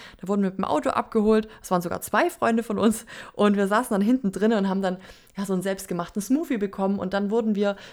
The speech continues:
in irgendein Dorf gebracht mit einem Schloss, saßen dann da tatsächlich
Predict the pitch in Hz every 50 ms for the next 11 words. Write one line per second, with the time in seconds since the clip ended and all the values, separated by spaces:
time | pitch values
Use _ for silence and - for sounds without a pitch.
0 | - _ - 196 202 - - - _ - 240 294 330 330 330 330 302 - - _
1 | - 185 202 208 196 - - _ - - - - - - 175 190 262 381 427 -
2 | - - _ _ _ _ _ _ - 247 233 233 - 202 190 214 294 - - -
3 | - 220 220 220 - 180 170 170 - - - 214 277 370 - - - - 202 208
4 | 247 240 - 247 226 214 208 202 196 196 202 196 - - 196 196 196 - 196 190
5 | 190 190 190 190